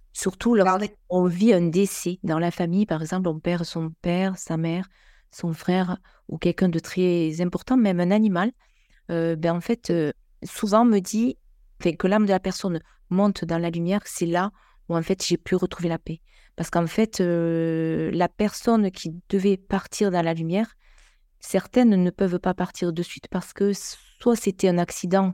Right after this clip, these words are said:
Speaker 1: elle n'a pas pu se préparer à partir, donc elle sait pas qu'elle est, elle est partie. Et du coup, ben, elle va rester proche de la famille et jusqu'à peut-être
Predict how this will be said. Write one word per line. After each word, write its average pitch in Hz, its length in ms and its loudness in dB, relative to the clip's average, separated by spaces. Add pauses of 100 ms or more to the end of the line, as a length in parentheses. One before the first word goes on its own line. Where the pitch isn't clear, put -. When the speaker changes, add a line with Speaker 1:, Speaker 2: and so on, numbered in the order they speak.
(120)
Speaker 1:
elle 165 100 -2
n'a 165 80 -2
pas 180 160 -2
pu - 180 -20
se - 140 -6
préparer - 460 -4
à - 20 -14
partir, - 480 -4 (720)
donc 170 300 -2
elle - 100 -4
sait - 180 -4
pas 196 160 2
qu'elle 165 180 -2
est, 165 180 2
elle 156 140 0
est 160 60 -2
partie. - 360 -6 (540)
Et 196 100 0
du 180 160 0
coup, 285 240 0
ben, 196 120 6
elle 180 100 2
va 190 120 2
rester 208 320 -2
proche - 340 -2
de 185 120 0
la 180 100 0
famille 208 400 2
et 170 180 0
jusqu'à - 360 -2
peut-être - 420 -4